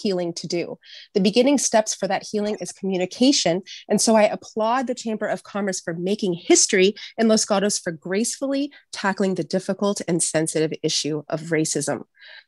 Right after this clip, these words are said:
Please pay attention to what has been happening to people in our community that have decided to openly support diversity and stand in solidarity with people of color in this community.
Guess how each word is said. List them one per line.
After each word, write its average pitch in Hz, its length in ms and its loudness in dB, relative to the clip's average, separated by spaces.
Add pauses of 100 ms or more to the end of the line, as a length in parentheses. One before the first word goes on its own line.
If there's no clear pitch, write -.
Please 294 280 4
pay 262 200 2
attention 208 540 2
to 196 160 -2
what 196 260 -4
has 208 180 -4
been 226 140 -6
happening 202 520 -4
to 196 120 -10
people 190 320 0
in 180 100 2
our 170 80 -2
community 214 580 2 (220)
that 202 100 0
have 180 200 -4
decided 196 560 0
to - 180 -10
openly 196 460 0
support 185 520 -6
diversity 170 680 0
and 165 140 -6
stand 196 480 0
in 180 200 -2
solidarity 170 720 -2
with 165 180 -6
people 185 420 -2
of - 160 -12
color 175 320 -2
in 165 200 -4
this 156 160 -4
community. 160 600 -2